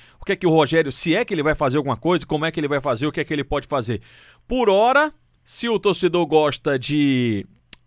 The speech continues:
que é supersticioso, de, de, de coincidências, a estreia no ano passado também não foi das melhores, né? Foi até com uma goleada.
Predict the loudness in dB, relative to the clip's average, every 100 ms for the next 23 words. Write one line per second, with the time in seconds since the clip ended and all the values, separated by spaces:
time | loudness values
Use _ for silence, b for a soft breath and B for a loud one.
0 | -8 -6 -4 -2 -2 -2 -2 2 2 0
1 | -8 -6 -2 -2 -4 -10 -16 -4 2 2
2 | 0 -2 0 0 -4 -6 -6 -6 -2 0
3 | 0 0 0 0 0 0 -2 -2 -2 -2
4 | 0 0 0 0 4 4 2 -4 -12 -10
5 | -8 -6 -6 -4 -2 0 2 4 4 2